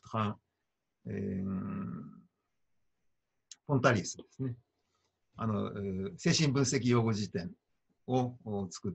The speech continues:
た、あの、ラプランシュとポンタリスは、えー、ラカンのその、「フロイトへ帰れ」という、うん、標語を、まあ、あの、フロイト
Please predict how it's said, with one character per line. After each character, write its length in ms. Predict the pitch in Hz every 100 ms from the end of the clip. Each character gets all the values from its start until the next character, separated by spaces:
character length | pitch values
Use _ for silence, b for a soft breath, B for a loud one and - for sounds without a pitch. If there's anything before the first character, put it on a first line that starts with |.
| -
た、 240 | 107 110 - _ _ _ _ _
あ 120 | - 107
の、 400 | 92 92 90 92 98 - - -
ラ 120 | 117
プ 120 | 113
ラ 120 | 120 110
ン 40 |
シ 80 | -
ュ 100 | 87
と 60 |
ポ 100 | -
ン 80 | 110
タ 120 | 101
リ 160 | 98 85
ス 300 | - - - _ _ _ _ -
は、 320 | 123 127 123 _ _ _ _ 117
え 80 |
ー、 40 | 113
ラ 100 | 123
カ 160 | 107
ン 80 | 95
の 80 | 101
そ 140 | -
の、 80 | 98
「フ 120 | -
ロ 100 | 135
イ 100 | 127
ト 80 | 123
へ 60 | 117
帰 240 | 117 113
れ」 160 | 90 82 -
と 120 | - _ _ _ -
い 80 |
う、 480 | 107 104 113 123 120 120
う 120 | 107
ん、 40 | 90
標 240 | 101 95
語 100 | 92 95
を、 200 | 110 110 - _ _ _
ま 220 | 139 107
あ、 60 | 95
あ 40 |
の、 80 | 101
フ 140 | 95 123
ロ 80 |
イ 80 | 113
ト 440 | 113 104 104 -